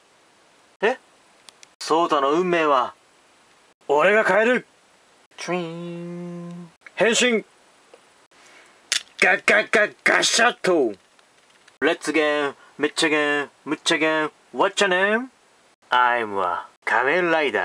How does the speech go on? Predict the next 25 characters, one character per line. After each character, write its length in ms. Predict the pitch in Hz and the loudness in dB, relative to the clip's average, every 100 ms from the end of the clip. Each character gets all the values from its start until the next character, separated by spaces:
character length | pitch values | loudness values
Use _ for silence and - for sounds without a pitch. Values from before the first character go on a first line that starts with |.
| 85 | -4
ー。 40 | - - _ _ _ _ _ _ _ _ - | -8 -14 _ _ _ _ _ _ _ _ -4
ブ 120 | 135 | 0
シ 60 | |
ュ 80 | 190 | 0
ン。 680 | 175 180 175 175 180 175 175 _ _ - - - | -2 -6 -6 -8 -8 -10 -14 _ _ -10 -10 -6
ド 80 | - | -6
ゥ 40 | 117 | -4
ー 40 | |
ン。 840 | 104 107 117 120 127 139 151 165 180 _ _ _ - - | -6 -8 -8 -10 -12 -14 -16 -20 -20 _ _ _ -20 -6
ド 100 | 127 | -4
ゥ 20 | |
ー 540 | 147 160 190 208 240 247 | -2 0 -2 -2 -6 -8
ン。 80 | - - - | -14 -10 -2
な 160 | 190 | 0
ん 40 | 220 | 2
だ 80 | 214 | 2
こ 100 | 202 | 2
れ？ 260 | 180 156 - _ _ - _ _ - _ - | 2 -2 -6 _ _ -20 _ _ -20 _ -8
危 60 | 196 | -2
な 1120 | 196 214 220 226 180 180 202 214 220 226 214 - - _ _ - - _ _ _ _ - - - 214 214 208 208 220 220 226 220 202 - 240 285 277 | 0 0 0 0 -2 -2 -2 -2 -2 -2 -4 -6 -18 _ _ -20 -20 _ _ _ _ -20 -18 -2 2 2 2 0 0 0 0 -4 -8 -4 2 2 2
い。 100 | - _ _ _ _ _ _ - - 143 | -2 _ _ _ _ _ _ -20 -8 -4
え？ 140 | 190 _ _ _ _ _ - 196 - - - - _ _ _ _ - | -4 _ _ _ _ _ -6 -6 -6 -20 -20 -20 _ _ _ _ -8
へ 100 | 156 | -4
へ 420 | 139 123 117 110 | -2 -2 -2 -4
ん。 100 | 98 | -8